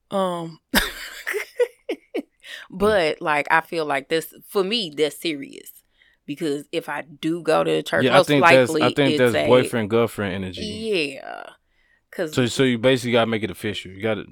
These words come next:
Speaker 2: well, you're not just official. You gotta be kinda in it a
Speaker 1: it,
Speaker 2: little bit.
Speaker 1: yeah, serious.
Speaker 2: Yeah.
Speaker 1: Like, well, you know.
Speaker 2: Yeah, 'cause you know, them, them church folks, they be in your business
Speaker 1: Oh,
Speaker 2: anyway.
Speaker 1: baby, when y'all getting married, huh?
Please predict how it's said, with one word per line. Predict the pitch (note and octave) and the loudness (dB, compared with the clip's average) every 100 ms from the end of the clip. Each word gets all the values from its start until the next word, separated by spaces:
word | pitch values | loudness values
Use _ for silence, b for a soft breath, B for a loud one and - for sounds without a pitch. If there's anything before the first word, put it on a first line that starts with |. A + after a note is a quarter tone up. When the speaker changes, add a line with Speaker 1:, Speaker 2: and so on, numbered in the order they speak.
| D#2 | -14
Speaker 2:
well, | G#2+ C3 | -4 -2
you're | F#3+ | 0
not | F#3+ A3 | 0 -2
just | C#3 A#2 | -2 -4
official. | F#2 B2+ A#2 A2+ | -4 -4 -2 0
You | D3+ | 0
gotta | B2+ | 0
be | G#2+ G#2 | -2 -6
kinda | - A#2 F2+ | -2 -2 -2
in | G#2+ F#2+ | -8 -8
it | |
a | |
Speaker 1:
it, | D#2+ | -6
Speaker 2:
little | D4 C4 | -4 -4
bit. | F4 G#4+ G4+ | -2 -2 -2
Speaker 1:
yeah, | - | -2
serious. | - D#4 F#4+ D#4+ F3+ D3+ C3+ C3+ - | -2 -4 -2 -2 -2 -2 -2 -4 -8
Speaker 2:
Yeah. | - | -2
Speaker 1:
Like, | G3 F#3 F3 F3+ F3 - | 0 0 0 -2 -6 -12
well, | - A3 B3 - - | -12 -10 -12 -16 -18
you | B3+ - _ _ E4 | -16 -18 _ _ -8
know. | D4+ C4+ D4+ D#4 | -6 -6 -10 -8
Speaker 2:
Yeah, | D4+ G#3+ | -4 -2
'cause | - | 0
you | B2+ | 0
know, | C3 | 0
them, | A#2+ C3+ | 0 0
them | A2+ B2+ | 0 -2
church | - C#3 B2 | -2 -4 -2
folks, | G#2+ | -4
they | A2 | -4
be | C3 A#2 | -2 -4
in | G2+ | -4
your | F#2 | -4
business | G#2 F#2+ G2 | -6 -6 -4
Speaker 1:
Oh, | |
Speaker 2:
anyway. | B2 C4 B3+ | -4 -4 -4
Speaker 1:
baby, | B3+ | -4
when | C4 D4 | -2 0
y'all | C#4 C4+ | 4 2
getting | A#3 A3 | 2 -4
married, | A#3 C#4 A#3 - F2+ - - | -4 -8 -10 -14 -18 -18 -18
huh? | B3+ D4+ | -14 -14